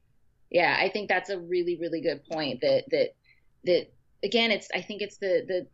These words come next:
the challenge with ego, you know, and we all, we all have it and it gets in the way, but there's kind of this, I want to do good, but also be known that I'm doing good and,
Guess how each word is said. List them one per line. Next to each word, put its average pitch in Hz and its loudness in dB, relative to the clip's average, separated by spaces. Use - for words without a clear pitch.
the 170 -6
challenge 185 -4
with 170 -4
ego, 175 -2
you 185 -6
know, 185 -2
and 180 -2
we 175 4
all, 170 6
we 175 2
all 165 4
have 170 2
it 240 4
and 196 0
it 160 -6
gets 196 -6
in 190 -8
the 165 -4
way, 165 2
but 165 -2
there's 156 -6
kind 147 -6
of 147 -6
this, 151 -4
I 165 4
want 165 -2
to 160 -2
do 262 6
good, 196 4
but 175 6
also 170 -2
be 175 -4
known 175 2
that 190 0
I'm 170 -2
doing 170 -2
good 156 0
and, 151 -2